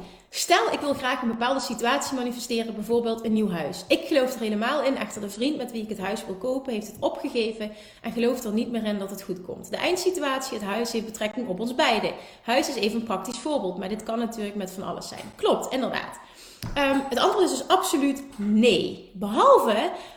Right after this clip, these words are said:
als jij gelooft dat jij iemand anders nodig hebt om te manifesteren wat je wil. Abraham Hicks teacht hierover. Jouw taak is het om te focussen op wat jij wil. Die zo dominant houden dat er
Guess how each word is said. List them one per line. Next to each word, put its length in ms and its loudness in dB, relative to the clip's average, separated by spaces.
als 200 0
jij 480 2
gelooft 720 2
dat 200 -2
jij 180 2
iemand 240 0
anders 320 0
nodig 320 0
hebt 320 -8
om 340 -2
te 100 -12
manifesteren 460 -2
wat 160 -4
je 80 -8
wil. 160 -8
Abraham 360 0
Hicks 240 0
teacht 240 4
hierover. 500 -2
Jouw 320 6
taak 340 0
is 200 -2
het 280 -4
om 180 0
te 100 -2
focussen 760 2
op 320 -2
wat 320 -2
jij 360 4
wil. 500 2
Die 600 4
zo 320 10
dominant 580 4
houden 460 2
dat 200 -2
er 120 -2